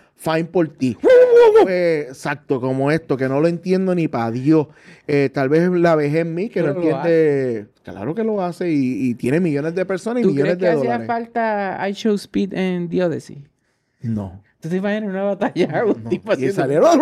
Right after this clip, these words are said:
Speaker 2: uno haciendo un backflip.
Speaker 1: No, no, no.
Speaker 2: Y como,
Speaker 1: No puedo,
Speaker 2: "Wow,
Speaker 1: no
Speaker 2: cabrón,
Speaker 1: puedo.
Speaker 2: qué talento".
Speaker 1: Este, pero nada,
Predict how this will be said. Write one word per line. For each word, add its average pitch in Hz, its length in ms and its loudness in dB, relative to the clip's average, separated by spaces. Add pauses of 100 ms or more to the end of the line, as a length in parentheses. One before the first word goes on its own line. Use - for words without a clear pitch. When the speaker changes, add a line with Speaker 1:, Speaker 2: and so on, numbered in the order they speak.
(480)
Speaker 2:
uno 214 220 0
haciendo 208 300 2
un 214 80 -6
backflip. 190 460 -2
Speaker 1:
No, 143 140 -2
no, 131 100 -8
no. 120 100 -4
Speaker 2:
Y 104 80 -6
como, 202 240 -2
Speaker 1:
No 196 80 -8
puedo, 202 240 -2
Speaker 2:
"Wow, 135 100 -10
Speaker 1:
no 139 80 -6
Speaker 2:
cabrón, 269 280 0
Speaker 1:
puedo. - 140 -20 (120)
Speaker 2:
qué 214 140 0
talento". 247 400 0
Speaker 1:
Este, 147 720 4
pero 170 400 2
nada, 170 460 0